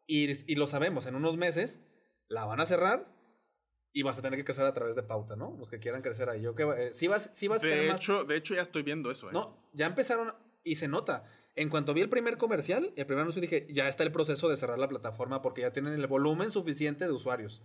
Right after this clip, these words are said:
Speaker 2: Sí.
Speaker 1: que es lo que necesitan, y de
Speaker 2: Sí.
Speaker 1: vistas y de horas de uso. Vio la competencia de Instagram,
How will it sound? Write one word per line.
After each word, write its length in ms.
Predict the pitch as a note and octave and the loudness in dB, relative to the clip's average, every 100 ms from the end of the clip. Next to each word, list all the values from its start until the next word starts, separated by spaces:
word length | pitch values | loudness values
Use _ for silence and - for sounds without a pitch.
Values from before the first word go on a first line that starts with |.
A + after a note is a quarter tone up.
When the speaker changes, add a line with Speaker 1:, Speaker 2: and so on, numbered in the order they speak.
| - | -10
Speaker 2:
Sí. 140 | C3+ | -10
Speaker 1:
que 120 | - | -4
es 40 | B2 | -2
lo 80 | C3+ | -2
que 80 | |
necesitan, 400 | B2 A2+ B2 D#3+ | -4 -6 -4 -2
y 60 | D#3 | 2
de 120 | B2+ | 4
Speaker 2:
Sí. 60 | C#3 | 4
Speaker 1:
vistas 420 | E3 D#3 G#3 G3 | 2 2 0 0
y 80 | C#3+ | -2
de 280 | B2+ A#2 - - _ | -2 -2 -6 -20 _
horas 300 | A#2+ D3 D#3 | 2 4 4
de 100 | C#3 | 2
uso. 440 | D3 E3+ F#3 D4 - _ _ _ _ _ _ _ _ _ | 2 0 -2 -8 -10 _ _ _ _ _ _ _ _ _
Vio 220 | D3+ F3+ | -2 4
la 80 | G#3 | 4
competencia 480 | A3+ F#3+ E3 F3 E3 | 4 2 2 2 0
de 60 | F3+ | 2
Instagram, 540 | F3+ D#3 E3+ E3+ G3 | 2 2 2 2 0